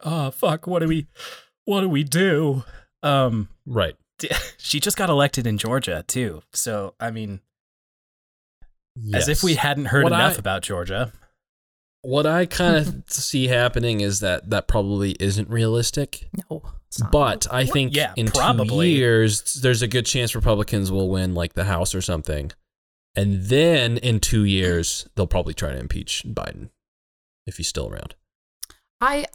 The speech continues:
Speaker 3: well,
Speaker 1: For
Speaker 3: that's a, that's interesting.
Speaker 1: what?
Speaker 3: And maybe, uh, there's no way for me to make really a fair guess of this. But I think if the Republicans are in a position to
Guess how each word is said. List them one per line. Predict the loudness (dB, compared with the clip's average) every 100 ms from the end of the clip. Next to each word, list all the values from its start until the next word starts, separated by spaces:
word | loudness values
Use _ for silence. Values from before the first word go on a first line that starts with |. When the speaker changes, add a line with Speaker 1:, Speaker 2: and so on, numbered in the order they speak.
| _
Speaker 3:
well, | -2 2 4
Speaker 1:
For | 4 4 2 0 -4 _ _ _ _ _ _ _
Speaker 3:
that's | 0 0 -2
a, | -6 _ _
that's | 0 2 0
interesting. | 0 0 -2 -2
Speaker 1:
what? | -4 -4 0
Speaker 3:
And | 2
maybe, | 2 2 2 2
uh, |
there's | 2 0 2
no | 2 2
way | 4 2
for | 0 -2
me | -2
to | -4
make | -4 -8 -12 -20 _ _
really | -4 -2 -2 -4
a | -6 -10
fair | -8 -4 -2 -2 -4 -8 _ _ _ _ _ _ -16 -8
guess | -6 -4 -4 -4 -8 -12 -8
of | -6
this. | -2 -2 -2 -4 -8 _ _ _ 2
But | 2 0 -2
I | 0
think | 0 0 -2 -2
if | 0 -2 -6
the | -2
Republicans | 0 2 0 0 0 0
are | 0
in | 0
a |
position | -2 -2 -2 0 -2 -2 -6 _ _ -8 -2
to | 0 2 0 -4